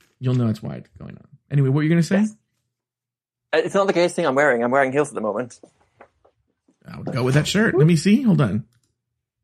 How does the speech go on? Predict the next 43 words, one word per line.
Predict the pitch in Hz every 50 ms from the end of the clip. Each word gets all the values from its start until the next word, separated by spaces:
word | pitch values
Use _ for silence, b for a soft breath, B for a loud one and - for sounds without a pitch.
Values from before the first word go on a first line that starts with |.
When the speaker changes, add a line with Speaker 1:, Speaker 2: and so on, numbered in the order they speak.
| _ _ _ _ _ _ -
Speaker 1:
I | - - 156 156
didn't | 170 170 147
see. | 165 156 123
Go | 113 156
ahead, | 156 160 143
do | 143
it | 160 156
again. | 147 139 135
I |
didn't | 131 131 127
see. | - 135 113 101
I | 113
was | 117 120 131 - -
looking | 131 139 - 147 123 98
at | -
the | 123 113 101 -
Speaker 2:
Okay. | 131 127
Speaker 1:
Discord. | 120 110 - - 117 - - _ _ _ - _ _ _ _ _ _ _ _ _ _ _ _ _ _ _ _ _ _ _ _ _ _
Oh, | - 233 240
she | 185 - 220 226
is | 294 392 403
wearing | 359 370 254 180 170 156
heels. | 143 147 143 131 117 98 87 90 113 - - - _ _ _ _ _ -
Speaker 2:
Yeah. | 139 135 131 123 123 123 120 120 - _ B B B B B B B
I'm, | - 139 147 147 139
I've | 139 139
got | - 180 143
a | -
drag | 151 143 139 -
performance | 160 147 160 147 147 147
tomorrow, | - - 127 120 113 117
so | 123 - - 127
I'm, | 117 117 107 - -
um, | - 107 107 107 110 117 120 127 - _ - _ _ - -
making | 127 123 120 - 127
sure | 120 - 131 117 101
that | 110
I'm | 107 110 113
used | 110 110 - -
to | -
the | -
heels. | 143 - - - 120 110 - - - - _ _ _ _ _ - -
Speaker 1:
Oh, | - 127 - - -